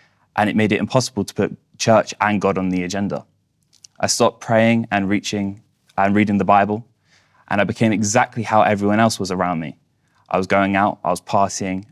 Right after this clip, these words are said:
and my parents were heartbroken because they did not know what was going on. During that time in my life, I felt very unloved.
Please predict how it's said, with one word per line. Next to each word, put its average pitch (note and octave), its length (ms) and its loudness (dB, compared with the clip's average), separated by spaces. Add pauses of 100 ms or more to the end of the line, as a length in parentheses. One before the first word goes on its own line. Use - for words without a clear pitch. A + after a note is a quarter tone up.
and G#2 100 -2
my F#2+ 60 2
parents - 320 -2
were - 60 -10
heartbroken F#2 580 -2
because - 220 -12
they F2+ 120 -4
did F2+ 200 -6
not G2 180 -4
know G2+ 240 -4 (420)
what E2+ 140 -2
was F2 100 -10
going F#2 300 -4
on. G2 200 -2 (800)
During B2 240 4
that B2 140 4
time A#2 240 2
in A2 60 2
my G#2+ 140 4
life, G2+ 440 2
I G2 60 -2
felt G2+ 320 2
very G2 200 0
unloved. F2+ 520 -4